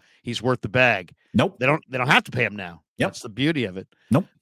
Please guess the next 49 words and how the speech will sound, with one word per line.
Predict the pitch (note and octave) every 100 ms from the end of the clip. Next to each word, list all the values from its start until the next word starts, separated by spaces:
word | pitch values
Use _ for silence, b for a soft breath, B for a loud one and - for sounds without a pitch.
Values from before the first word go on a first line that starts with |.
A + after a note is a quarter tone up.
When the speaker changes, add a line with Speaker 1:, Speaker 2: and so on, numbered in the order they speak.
| _ -
Speaker 1:
Uh, | A#2 A#2+ B2 B2
Dolanile-, | A2+ D3 G3 F3+ C#3 C3 C3 C3 A#2
Dolanite | B2+ E3 E3+ C3 A#2+ B2+
says, | - C3 A#2
"Enjoyed | B2 D3 C#3
Krug's | - D3 B2
interview | C#3+ C3 C3
with | B2
Kinlaw." | - D3+ D#3+ F2+ E2 _ _ _ _ _ _ _ _ -
Yeah, | A#3+ F#3+
we, | E3 D#3+ D#3+
we've, | D#3 D#3+ D3+
we | C3+ E3
wrapped | D3+ F3 F#3+ -
up | F#3 F#3+ -
with | D#3 C#3
a, | C#3 C3 B2+
uh, | B2+ B2
three-minute, | - E3+ E3 D#3+ D#3 D3+ -
uh, | D3 C3
breakdown | G#2+ D3 D3+ - D3 D3
on | C3 B2 A#2 A2 - -
Dip. | D#3 - -
I | - _ _ _ _ _ -
said, | - A3
"What | F4
are |
you | G#4+
chewing, | - - D#4+ D3+
bro?" | A2 D#3
And | - _ _ _ _ C#3+
he's | C#3 -
<laughs> |
like, | - -
I | F#3
go, | D#3+ F3+
"Is | C#3+
that, | A3+ A#3 - b b b
is | F#3 F#3+
that | G#3 A#3+ -
Copenhagen? | A3+ - B3+ C4+ D4 E4+ F4
Is | C4 -
that | E3+
Grizzly? | - D#3+ A#3+ B3 D#4
What | D#4 B3+
do |
you | E4
got | C4 D#4+ D#4
there?" | - F#2+